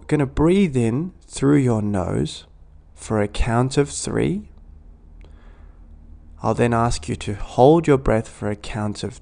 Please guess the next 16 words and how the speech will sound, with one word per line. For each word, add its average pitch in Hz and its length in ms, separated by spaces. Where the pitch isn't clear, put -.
two 135 420
and 120 200
then 113 300
breathe 147 520
out 117 300
through 156 320
your 143 220
mouth 113 680
through 123 420
pursed - 640
lips, - 500
almost 151 400
like 135 260
you're 120 280
blowing 117 440
out, 107 300